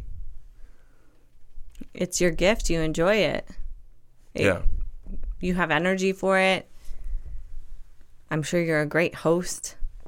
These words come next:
Speaker 1: It's using the gifts that you have, that you've been given to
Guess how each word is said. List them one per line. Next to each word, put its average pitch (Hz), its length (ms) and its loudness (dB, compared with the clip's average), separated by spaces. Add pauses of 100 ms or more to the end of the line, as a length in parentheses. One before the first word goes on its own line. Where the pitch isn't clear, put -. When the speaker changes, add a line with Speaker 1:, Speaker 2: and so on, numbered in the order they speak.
(1700)
Speaker 1:
It's - 240 -2
using 240 340 4
the 214 120 4
gifts 196 320 4
that - 180 0
you 156 140 0
have, 190 520 2 (1080)
that - 100 2
you've 165 200 0
been 160 180 2
given 170 420 2
to 147 520 2